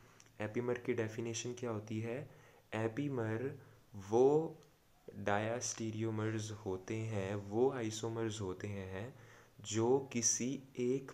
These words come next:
पोजीशन पे, एक कार्बन एटम पे जो ग्रुप्स की, अ, जो arrangement होती है वो different हो, सिर्फ एक carbon atom पे,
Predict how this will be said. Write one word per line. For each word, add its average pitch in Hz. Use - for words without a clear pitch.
पोजीशन 110
पे, 104
एक 135
कार्बन 110
एटम 107
पे 107
जो 117
ग्रुप्स 117
की, 113
अ, -
जो 98
arrangement 104
होती 98
है 101
वो 107
different 95
हो, 107
सिर्फ 123
एक 123
carbon 98
atom 90
पे, 85